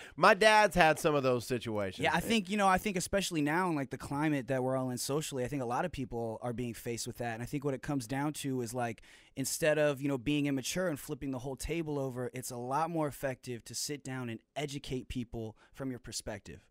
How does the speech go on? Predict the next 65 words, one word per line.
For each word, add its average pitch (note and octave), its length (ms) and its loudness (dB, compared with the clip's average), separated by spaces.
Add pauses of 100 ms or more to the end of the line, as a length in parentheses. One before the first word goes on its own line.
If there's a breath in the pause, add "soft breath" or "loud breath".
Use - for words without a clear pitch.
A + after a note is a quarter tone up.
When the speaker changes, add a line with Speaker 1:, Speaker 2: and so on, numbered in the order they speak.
(120)
Speaker 2:
right? A#2 160 -8
Your B2 100 -6
point A2 260 -8
of G2+ 60 -8
view. G2 240 -8
Because F2+ 320 -10
without C#3 440 -4
that, D#3 320 2 (380)
there's C3 160 -6
no B2 120 -4
change. G2+ 520 -8 (640 loud breath)
Speaker 1:
Speaking D#3+ 300 2
of C3+ 100 0
change, D3 420 2
there's C3+ 380 -4 (480)
changing, C#3 640 2 (400)
changes C#3 380 0
are B2+ 80 0
coming C3+ 260 4
in B2 80 0
with A#2+ 140 -2
the A#2+ 100 -2
N B2+ 80 2
F A#2+ 160 2
L, B2 240 8
with, A2 220 -2
with A2+ 160 -2
Jay-Z A#2 480 2
coming A#2 240 2
in A2+ 100 0
the A2+ 80 -4
N A2+ 140 -2
F A2 180 -2
L. G#2+ 380 0 (480 soft breath)
Um, B2 260 6 (120)
who B3+ 220 6
ghosted G#3 440 6
who? E3+ 120 10
Did C#3 140 4
the D3+ 160 2
N G#3+ 140 6
F A3+ 180 8
L G3+ 320 8
ghost F3 460 6
Colin E3 320 8
Kaepernick, E3+ 600 6
or C#3+ 120 6
did B2+ 120 4
Colin D#3 320 8
Kaepernick D3 540 4
ghost C#3+ 240 6
the C#3 140 6
N C#3+ 100 8
F C3+ 160 6
L? C#3+ 200 10
Speaker 2:
I C#3+ 40 10
feel C3+ 60 8
Speaker 1:
And D#4 100 8
Speaker 2:
like C#4+ 140 12
he D4 100 8
ghosted C4+ 320 8
the A#3+ 100 0
N B3+ 120 0
F B3+ 160 0
L. C4+ 340 4